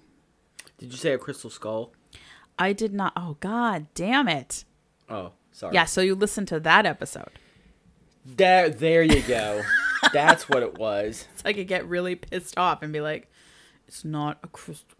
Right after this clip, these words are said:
Speaker 2: Crystal skulls are bullshit." <sighs>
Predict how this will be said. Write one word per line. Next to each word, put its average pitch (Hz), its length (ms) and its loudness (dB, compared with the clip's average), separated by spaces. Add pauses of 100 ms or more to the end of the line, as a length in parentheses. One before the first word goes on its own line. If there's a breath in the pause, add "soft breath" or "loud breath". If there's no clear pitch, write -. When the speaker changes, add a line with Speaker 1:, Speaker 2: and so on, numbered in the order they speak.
(160)
Speaker 2:
Crystal 247 320 -4
skulls 214 440 -4
are 156 140 -16 (120)
bullshit." 196 640 -2 (320)
<sighs> - 60 -16